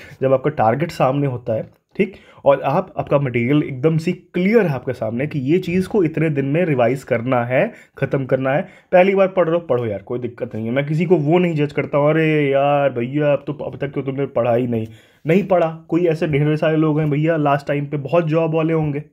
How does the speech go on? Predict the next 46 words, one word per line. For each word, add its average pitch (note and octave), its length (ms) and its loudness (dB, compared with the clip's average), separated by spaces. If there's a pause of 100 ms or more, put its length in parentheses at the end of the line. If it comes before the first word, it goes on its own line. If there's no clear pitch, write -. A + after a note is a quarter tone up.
है C#3 40 0
ना? D#3 100 -4
मैं D#3 140 0
खुद D3 200 -4
जानता D#3 320 -2
हूँ F3 120 -2 (320)
कि C#3+ 100 2
ऐसे C#3 140 0
बहुत D#3 280 0
ढेर C#3+ 140 4
सारे C#3+ 220 0
जॉब C3+ 280 2
वाले C3 180 2
हैं B2 180 -2 (300)
कि C#3+ 100 -4
करंट C3 480 -2
अफेयर C#3+ 240 2
अब D3+ 160 2
उठाएंगे A#2+ 540 -2 (280)
और - 120 -10
ख़त्म C#4 240 2
कर D4+ 140 -2
देंगे, D4+ 280 -4 (220)
है C#3 60 0
ना? G3+ 100 2
एग्जाम E3+ 320 2
के G#3 140 0
एक G#3 160 -6
हफ्ते F3+ 180 -4
पहले G3 220 -4
ख़त्म F#3+ 280 -2
करेंगे, A3+ 280 -2
चार E3+ 220 2
बार G3 120 4
रिवाइज F#3+ 300 0
भी A3 100 -2
करेंगे, C#3 400 -2 (280)
जाके E3 220 4
एग्जाम E3+ 360 0
देंगे, F#3+ 200 0
सेलेक्ट D3+ 340 -4
भी F3 60 0
हो C#3+ 80 2
जाएंगे G#2 240 -4
प्रीलिम्स - 400 -14
में - 80 -18